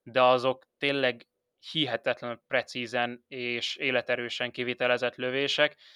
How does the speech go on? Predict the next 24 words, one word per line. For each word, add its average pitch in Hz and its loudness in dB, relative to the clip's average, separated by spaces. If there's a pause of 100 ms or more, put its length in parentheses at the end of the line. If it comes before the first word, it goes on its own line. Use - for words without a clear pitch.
(160)
illetve 143 4
hát 139 0
ebből 156 6
adódik, 147 2
hogy 139 -2
a 139 0
rugó 139 -2
technikája 135 2
az 131 -4
a 139 -2
pontrugások 127 0
elvégzésére 123 0
is 120 -2
alkalmassá 127 0
teszi, 139 -2 (380)
úgyhogy 135 -4
szinte 143 -4
minden 127 -4
pontrugásnál 127 0
az 131 2
az 123 -2
ember 123 0
érzése, 131 2 (320)
hogy 127 -4